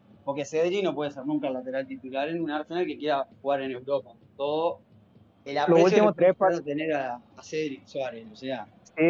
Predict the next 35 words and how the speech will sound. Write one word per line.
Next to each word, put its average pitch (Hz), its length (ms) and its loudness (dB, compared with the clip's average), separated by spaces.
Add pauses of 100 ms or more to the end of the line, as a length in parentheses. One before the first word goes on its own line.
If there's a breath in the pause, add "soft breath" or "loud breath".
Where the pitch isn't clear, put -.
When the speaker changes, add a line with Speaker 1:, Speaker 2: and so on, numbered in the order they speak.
(220)
Speaker 2:
ha 143 120 4
levantado 147 420 4
los 196 80 4
últimos 180 240 0
tres 151 160 0
partidos 170 380 0
muy 147 160 -2
bien, 165 200 0
los 139 100 -2
dos 143 180 4
contra 151 240 0
Wolves 147 420 4
y 135 140 0
contra, 120 460 -6 (440)
contra 127 260 0
el 123 40 6
Speaker 1:
Y - 40 6
es 127 60 8
lo - 60 6
Speaker 2:
Brentford. 165 220 2
Speaker 1:
mínimo 139 220 -4
que 131 100 -6
puede 139 180 0
hacer 135 240 -6
jugando 135 300 -4
en 135 60 -8
un 131 60 -12
equipo 127 300 -16
grande, 123 300 -16 (280)
por - 80 -20
lo - 120 -20
menos, 131 260 -6 (240)
o - 40 -20
sea. - 220 -16 (280)
Speaker 2:
Sí. 131 460 6